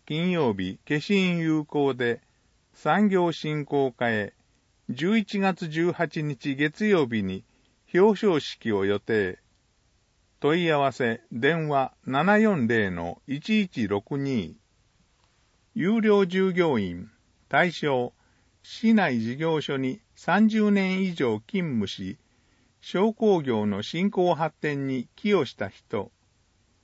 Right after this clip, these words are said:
技能功労者、対象、市内事業所に勤務または市内で事業を営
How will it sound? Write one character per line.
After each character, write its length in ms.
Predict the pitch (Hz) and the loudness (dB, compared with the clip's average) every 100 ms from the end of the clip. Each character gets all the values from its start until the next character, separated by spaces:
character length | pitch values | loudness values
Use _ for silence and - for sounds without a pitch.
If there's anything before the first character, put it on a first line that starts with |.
| _ _ _ _ _ - | _ _ _ _ _ -14
技 220 | 123 156 | -6 0
能 260 | 196 220 202 | 2 2 2
功 240 | 202 185 | 2 2
労 200 | 180 127 | 2 0
者、 340 | 110 95 90 - _ _ _ _ _ - | -2 -4 -6 -10 _ _ _ _ _ 0
対 220 | 151 175 | 0 0
象、 400 | - 147 123 120 _ _ _ _ _ | 0 0 0 -2 _ _ _ _ _
市 300 | - 214 214 | -8 0 4
内 320 | 196 143 113 | 4 2 -2
事 160 | 120 143 | -4 -4
業 220 | 170 165 | -2 -2
所 180 | 156 143 | -2 -4
に 280 | 135 117 - _ | -4 -8 -12 _
勤 360 | 233 220 180 127 | 2 2 2 0
務 260 | 107 - - | -2 -6 -8
ま 180 | 127 | -6
た 160 | 135 170 | 0 2
は 240 | 117 104 - _ _ - | 2 -2 -8 _ _ -20
市 240 | - 220 | -2 2
内 280 | 208 156 120 | 2 2 0
で 200 | 113 113 | -4 -4
事 200 | 156 202 | -4 0
業 320 | 214 160 117 | 2 2 2
を 100 | |
営 80 | 110 | -2